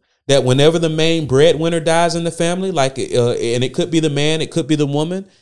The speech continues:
they assume they're gonna have to take care of that person's dependents for the rest of the, for at least a, a good part of their lives. But they know, based off history, anybody who gets these type of policies,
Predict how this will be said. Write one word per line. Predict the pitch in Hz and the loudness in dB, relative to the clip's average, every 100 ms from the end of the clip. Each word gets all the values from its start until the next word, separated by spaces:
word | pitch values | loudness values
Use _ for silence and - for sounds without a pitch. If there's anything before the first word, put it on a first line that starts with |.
| _ | _
they | 165 170 | 0 2
assume | 165 - 214 208 | 2 2 2 2
they're | 151 | 0
gonna | 147 143 | 0 0
have | 147 147 | -2 -4
to | |
take | 131 160 - | -2 -2 -2
care | 160 147 | 2 2
of | |
that | 135 - | 2 -2
person's | 147 147 139 123 | -2 0 0 -2
dependents | 123 - 160 123 - | -6 -4 -4 -4 -6
for | - | -6
the | 120 117 | -4 0
rest | 131 139 | 2 2
of | 147 | 0
the, | - | -6
for | - - 156 | -14 0 4
at | 143 | 6
least | 214 214 - | 6 4 4
a, | 147 127 | 2 0
a | |
good | 131 120 160 160 | -2 2 2 4
part | 147 143 | 2 2
of | 123 | 0
their | 113 | -2
lives. | 107 127 135 - - - _ _ _ _ - | -2 -4 -6 -10 -14 -14 _ _ _ _ 0
But | 151 139 | 2 4
they | 147 202 | 4 4
know, | 160 175 175 120 | 4 4 4 2
based | 107 139 190 196 | 4 4 4 2
off | 175 - | 0 0
history, | 180 - 127 110 - | -2 0 -2 -4 -2
anybody | 143 202 202 190 196 | 0 0 2 2 2
who | 180 165 | 0 -2
gets | 117 147 - | 2 2 2
these | - 170 180 - | -2 -4 -2 -2
type | 185 175 | -2 -2
of | 156 139 | -4 -2
policies, | 160 175 196 - 214 - | -4 -2 -4 -6 -8 -8